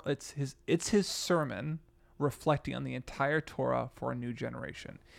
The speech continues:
He's reframing their existence, their identity,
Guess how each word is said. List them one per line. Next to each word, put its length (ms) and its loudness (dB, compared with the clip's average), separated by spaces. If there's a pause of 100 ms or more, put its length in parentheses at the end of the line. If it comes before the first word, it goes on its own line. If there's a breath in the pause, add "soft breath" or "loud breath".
(140 loud breath)
He's 220 4
reframing 800 4
their 180 6
existence, 640 0
their 180 4
identity, 680 2